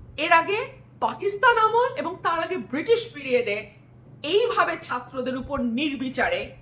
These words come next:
কেউ কোনো সরকার গুলি চালায় না। কে ইয়াহিয়া সরকার হোক, আইয়ুবের সরকার হোক, টিক্কা সরকার হোক,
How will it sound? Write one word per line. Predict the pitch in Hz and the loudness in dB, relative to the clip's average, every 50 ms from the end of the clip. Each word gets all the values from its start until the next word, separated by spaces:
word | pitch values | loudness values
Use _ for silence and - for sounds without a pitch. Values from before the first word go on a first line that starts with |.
| - - | -14 -10
কেউ | - - - 381 427 - - - | -8 -6 -2 -2 -2 -4 -4 -4
কোনো | 311 320 - 494 | 0 2 2 2
সরকার | - - - - - - - 214 202 202 | 2 2 -2 -6 -6 -6 -6 -6 -6 -6
গুলি | 170 175 165 160 | -6 -8 -8 -8
চালায় | - 156 - - 110 123 | -8 -8 -8 -8 -8 -8
না। | - 147 | -8 -10
কে | - - 202 | -6 -6 -6
ইয়াহিয়া | 196 196 185 202 208 - 339 339 339 | -4 0 0 0 0 2 2 0 0
সরকার | - - - - - 302 294 320 | -2 -6 -12 -10 -6 -4 -2 -2
হোক, | 330 330 277 - - - - - - - - | 0 -2 -2 -4 -6 -10 -20 -20 -20 -2 4
আইয়ুবের | - 214 233 269 277 269 294 339 | 4 6 6 4 2 0 0 -2
সরকার | 403 - 370 339 339 - 349 330 320 | -2 -2 -4 -6 -2 0 2 2 2
হোক, | - 392 370 320 240 - - - - - - - | 2 2 2 4 2 0 -4 -10 -16 -20 -6 -4
টিক্কা | 302 - - - - 311 311 | -4 -4 0 2 4 4 4
সরকার | - - 403 - - - 359 339 359 381 | 2 0 -4 -6 -2 0 2 2 2 2
হোক, | 339 294 - - | 0 -2 -4 -6